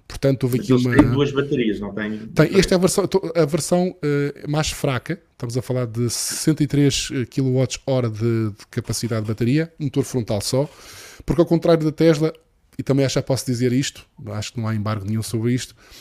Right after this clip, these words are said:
Speaker 1: o carro que vai estar disponível no início será a mais versão mais económica, portanto com sessenta e três quilowatts-hora de bateria e motor frontal. A versão com motor, eh, com dois motores e com maiores capacidades de bateria só aparecem depois.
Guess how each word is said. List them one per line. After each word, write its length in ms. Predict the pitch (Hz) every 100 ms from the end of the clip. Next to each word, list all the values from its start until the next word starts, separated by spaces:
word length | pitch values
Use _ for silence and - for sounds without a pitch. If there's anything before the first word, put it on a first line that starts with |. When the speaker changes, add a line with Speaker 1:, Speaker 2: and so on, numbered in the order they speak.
| - - - _ _ -
Speaker 1:
o 180 | 139 117
carro 340 | - 143 139
que 60 | -
vai 60 |
estar 180 | 123 135
disponível 460 | 123 - 127 117 120
no 100 | 120
início 380 | 117 127 - 117
será 200 | 131 131
a 40 |
mais 160 | 127 117
versão 240 | 117 131
mais 160 | 127 117
económica, 480 | - 117 104 101
portanto 220 | - 104 -
com 100 | 110
sessenta 260 | - 123
e 40 | 113
três 200 | 117 -
quilowatts-hora 720 | 123 117 120 110 - 143 117
de 60 | 113
bateria 500 | 120 113 120 143 139 _ _ _
e 220 | 127 123 127
motor 260 | 113 127
frontal. 500 | - 123 110 107 95 139
A 60 |
versão 340 | 120 127 143 135
com 120 | 131
motor, 340 | 117 - 123 120
eh, 280 | 117 104 - - _
com 120 | 131
dois 180 | 127 135
motores 480 | 135 - 135 139 113
e 80 | 110
com 100 | 123
maiores 300 | 123 123 -
capacidades 440 | 127 123 - 113
de 40 | 120
bateria 300 | 117 120 127
só 160 | -
aparecem 360 | 120 127 120 127
depois. 460 | - 120 107 -